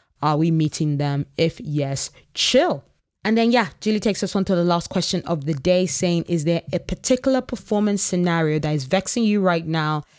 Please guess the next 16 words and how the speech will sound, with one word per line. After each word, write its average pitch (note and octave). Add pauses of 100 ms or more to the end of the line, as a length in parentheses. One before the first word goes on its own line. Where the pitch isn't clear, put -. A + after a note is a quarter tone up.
(200)
Let's D#3+
help D#3+
each F3
other D3+
out." C#3+ (440)
And F#3+
Diana A#3+
answers G3
this F3+
one F3
straight E3+
away, E3
saying, E3
"I E3+
am E3+
curious, G3+